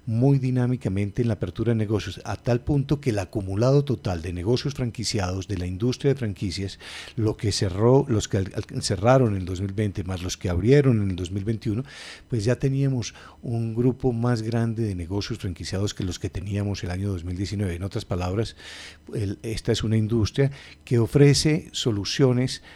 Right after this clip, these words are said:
para el emprendimiento, para personas que encuentran en esta forma de hacer negocios, adquirir el licenciamiento del uso de una marca, de recibir unos manuales y una capacitación,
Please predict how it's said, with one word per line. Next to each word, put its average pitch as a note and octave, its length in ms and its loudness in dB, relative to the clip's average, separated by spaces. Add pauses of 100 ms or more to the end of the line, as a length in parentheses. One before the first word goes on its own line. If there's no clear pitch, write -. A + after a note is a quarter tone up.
(140)
para G2+ 180 0
el G2 100 0
emprendimiento, G2 880 0
para F2+ 320 -6
personas B2 640 -2
que G2 180 -6
encuentran F2+ 380 -2 (580)
en G2+ 220 -2
esta A2+ 320 -2
forma A2 500 2
de F#2 100 -2
hacer F#2+ 220 -4
negocios, G#2 460 -2
adquirir G#2+ 560 0
el A2 100 2
licenciamiento F#2+ 760 -2
del F#2+ 100 0
uso F#2+ 200 -6
de G2+ 40 -2
una G2+ 140 -2
marca, G2 420 -2
de F2 140 -8
recibir F#2+ 480 -2
unos G2+ 240 -2
manuales G2 440 -2
y G2 40 -6
una G2+ 140 -6
capacitación, F#2+ 760 -8